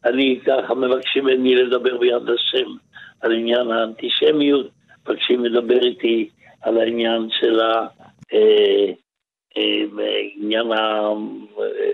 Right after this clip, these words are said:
כל העניין הדתי שהולך היום, בכל מיני מקומות פונים, אה, אה, ומבקשים לשמוע. עדיין, תזכור את ליבוביץ', תזכור את ליבוביץ' שהיה הולך ממקום למקום,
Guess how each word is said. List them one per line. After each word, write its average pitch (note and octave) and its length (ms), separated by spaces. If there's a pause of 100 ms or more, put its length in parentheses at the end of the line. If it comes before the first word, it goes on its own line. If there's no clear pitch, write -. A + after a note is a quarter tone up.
(540)
כל A#2 240
העניין A2+ 320
הדתי B2+ 680 (320)
שהולך C3 520
היום, B2+ 400 (440)
בכל G3 240
מיני F#3+ 180
מקומות F3+ 520
פונים, F#3 480 (680)
אה, C3 60 (160)
אה, C#3 340 (140)
ומבקשים E3 640
לשמוע. G#2+ 500 (460)
עדיין, D3 500 (300)
תזכור A#3+ 480
את A#3 140
ליבוביץ', G3 800 (680)
תזכור G3 680
את - 220
ליבוביץ' E3 560
שהיה D3+ 320
הולך D3+ 420
ממקום D3 520
למקום, C#3+ 600